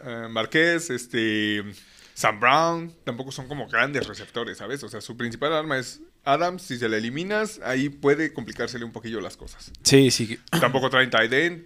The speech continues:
Speaker 1: Tonyan se, se,
Speaker 2: Se
Speaker 1: se lesionó.
Speaker 2: lesionó
Speaker 1: Ahorita
Speaker 2: hace
Speaker 1: traen
Speaker 2: unas
Speaker 1: a
Speaker 2: semanas.
Speaker 1: Joshua Diguara, una madre así se llama. <laughs>
Speaker 2: Sí, eh, pero, pero del otro lado tampoco es como que digas, este, Matthew Stafford se ve sólido como al principio de la temporada.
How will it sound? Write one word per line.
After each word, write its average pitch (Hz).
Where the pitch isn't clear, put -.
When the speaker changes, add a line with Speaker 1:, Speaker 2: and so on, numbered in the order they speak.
Speaker 1:
Tonyan 127
se, 101
se, 107
Speaker 2:
Se -
Speaker 1:
se 123
lesionó. 113
Speaker 2:
lesionó 123
Speaker 1:
Ahorita 135
Speaker 2:
hace 120
Speaker 1:
traen 123
Speaker 2:
unas 113
Speaker 1:
a 110
Speaker 2:
semanas. 143
Speaker 1:
Joshua 113
Diguara, 104
una 135
madre 120
así 113
se 120
llama. 117
<laughs> 139
Speaker 2:
Sí, 247
eh, 202
pero, 196
pero 175
del 180
otro 202
lado 196
tampoco 151
es 156
como 139
que 131
digas, 131
este, 110
Matthew 120
Stafford 117
se 113
ve 113
sólido 107
como 98
al 98
principio 104
de 107
la 101
temporada. 101